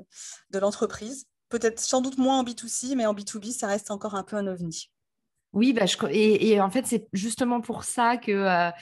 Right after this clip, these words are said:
Speaker 2: bah, on essaie de créer de la ressource, on essaie de créer des outils. Or, la plateforme Richmaker, tu vois, le Rich Calculator, c'est pareil, en libre accès, est fait pour, euh, vous montrer que, bah, votre audience a de la valeur, ça vous aide à négocier un partenariat. Euh, nous, on croit vraiment, en fait, euh,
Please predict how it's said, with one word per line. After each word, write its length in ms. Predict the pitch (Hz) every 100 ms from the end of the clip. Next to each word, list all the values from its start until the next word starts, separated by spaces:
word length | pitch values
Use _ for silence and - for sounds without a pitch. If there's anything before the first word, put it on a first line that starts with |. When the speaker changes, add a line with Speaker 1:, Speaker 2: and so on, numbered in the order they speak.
| - _
Speaker 2:
bah, 80 | 180
on 80 | 190
essaie 220 | 202 214
de 80 | 185
créer 260 | 185 214 185
de 60 |
la 140 | 160 147
ressource, 680 | 190 185 - 196 196 190
on 120 | 190 180
essaie 240 | 170 165
de 100 | 175
créer 240 | - 180
des 260 | 160 170 175
outils. 440 | 196 - 220 214 262
Or, 300 | 302 285 226
la 160 | 202
plateforme 400 | 208 202 214 208
Richmaker, 640 | 196 190 - 185 226 247 -
tu 120 | 185
vois, 120 | 190
le 100 | 180
Rich 260 | 180 196 -
Calculator, 760 | 180 - 180 170 165 190 196
c'est 120 | 160
pareil, 320 | 156 160 180
en 80 | 160
libre 300 | 160 165 175
accès, 400 | 175 - 202 196 - - - _
est 100 | 214
fait 220 | 208 220
pour, 320 | 220 214 185 185
euh, 80 |
vous 140 | 170 180
montrer 340 | 170 - 214
que, 100 | 214
bah, 220 | 175 160 160
votre 260 | 202 -
audience 300 | 214 202 196
a 80 | 185
de 60 | 175
la 100 | 165
valeur, 480 | 170 175 185 208
ça 160 | - 180
vous 240 | 151 165
aide 120 | 190 180
à 80 |
négocier 580 | 175 196 196 202 - 208
un 80 | 196
partenariat. 800 | 190 - 185 185 180 196 202 220 - - - -
Euh, 180 | 175 180
nous, 340 | 202 214 254
on 140 | 254 220
croit 240 | - 220
vraiment, 380 | 190 208 226 226
en 60 | 190
fait, 260 | 214 214
euh, 240 | 180 170